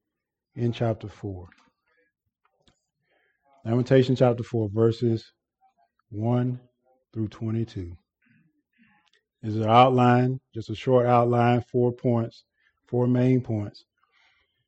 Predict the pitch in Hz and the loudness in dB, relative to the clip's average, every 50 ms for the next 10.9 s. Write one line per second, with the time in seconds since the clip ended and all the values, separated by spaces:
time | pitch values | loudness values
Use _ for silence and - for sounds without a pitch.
0 | _ _ _ _ _ _ - 113 123 123 123 - 135 120 113 117 127 139 147 143 | _ _ _ _ _ _ 2 6 6 6 6 4 2 0 2 4 6 6 6 6
1 | 143 143 139 135 127 127 131 139 147 151 147 160 156 156 131 120 127 127 123 - | 6 6 8 8 8 10 12 12 12 12 10 8 2 0 2 2 4 2 2 2
2 | - 143 135 135 131 120 117 120 127 135 147 147 143 143 143 143 147 147 147 _ | 2 4 4 4 4 4 4 4 6 6 6 6 4 2 0 0 0 -2 -4 _
3 | _ _ _ _ _ _ _ - 120 120 101 107 101 - 151 151 156 147 151 160 | _ _ _ _ _ _ _ -8 -6 -6 -4 -6 -2 4 4 6 6 4 2 -6
4 | 156 156 147 - _ _ _ - 101 101 95 98 107 117 117 120 113 - 117 104 | -12 -14 -16 -20 _ _ _ -18 -16 -16 -10 -4 0 2 2 2 2 -2 -4 -4
5 | 98 104 120 131 135 131 135 135 127 131 127 120 110 107 104 104 117 123 _ _ | -4 0 0 2 2 2 2 2 2 4 4 4 2 2 0 -4 -10 -16 _ _
6 | _ _ _ _ _ _ _ _ _ _ _ _ _ _ _ _ _ _ _ _ | _ _ _ _ _ _ _ _ _ _ _ _ _ _ _ _ _ _ _ _
7 | - 127 117 110 107 123 123 131 131 123 131 139 135 127 127 120 117 - - _ | -18 -16 -8 0 6 8 8 8 8 6 6 6 8 8 8 6 4 0 -6 _
8 | _ _ _ _ _ _ _ _ - - - 143 147 151 156 156 156 160 151 143 | _ _ _ _ _ _ _ _ -14 -2 4 8 10 10 10 10 8 6 2 2
9 | - - 170 160 143 - - - 170 170 160 143 131 127 127 120 127 131 127 - | 4 6 6 6 6 4 0 4 6 6 8 8 6 6 4 4 6 4 4 4
10 | - 143 139 131 127 - _ - 160 160 160 156 151 139 120 107 98 95 | 4 6 6 6 4 2 _ 4 8 8 10 10 10 8 6 4 0 -4